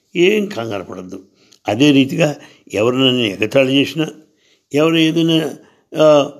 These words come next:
హాస్యం పట్టించినా నువ్వు నాది కాదు అనుకో, నీ కాదనుకో, అప్పుడు వాళ్ళకే వెళ్ళిపోతుంది అని స్వామి చెప్పిన ఉదాహరణ చెప్పాను. ఇంకా రెండో విషయం ఉంది. వాడు పెద్దగా నిన్ను విమర్శిస్తూ మాట్లాడాడనుకో,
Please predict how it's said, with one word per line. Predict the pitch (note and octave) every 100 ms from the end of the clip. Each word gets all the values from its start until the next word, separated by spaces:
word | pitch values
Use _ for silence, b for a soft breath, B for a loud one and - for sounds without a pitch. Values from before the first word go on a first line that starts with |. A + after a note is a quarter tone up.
| _
హాస్యం | - B2+ A#2+ D#3+ D3
పట్టించినా | D3+ C#3+ D#3 F3 G3 G3 B B F#3
నువ్వు | G3+ G3+ F3 F3 F3 E3+
నాది | D#3+ F3 F#3 E3+
కాదు | F#3 G3+ G#3+
అనుకో, | F#3 C#3+ C#3+ B2 b b b D3
నీ | E3+
కాదనుకో, | - D3+ F#3 G3 D#3+ - G#2+ - B -
అప్పుడు | B2 G#2
వాళ్ళకే | G2+ A2+ A#2+ B2
వెళ్ళిపోతుంది | A2+ G#2 G#2 G2+ A2 G2+ - B B -
అని | B2 -
స్వామి | A2+ A2
చెప్పిన | - - G2 G#2 G2+ b b -
ఉదాహరణ | A2+ G#2 G2 F#2
చెప్పాను. | F2+ F#2+ - E2+ D#2 _ b b b -
ఇంకా | D#3 C#3
రెండో | A#2 E3
విషయం | A3 D3+ - C3
ఉంది. | G2+ F2 - _ _ _ _ _ _ _ _ _ _ B B B -
వాడు | D3
పెద్దగా | C#3+ C3 B2+ C3 C3+ F3+ F#3+
నిన్ను | E3+ D3 C#3+ C#3 C#3 B B -
విమర్శిస్తూ | C#3+ D#3 - C#3+ C3 D#3+
మాట్లాడాడనుకో, | C3+ A#2+ C#3 C3 A#2 B2 G2+ G#2+ A2+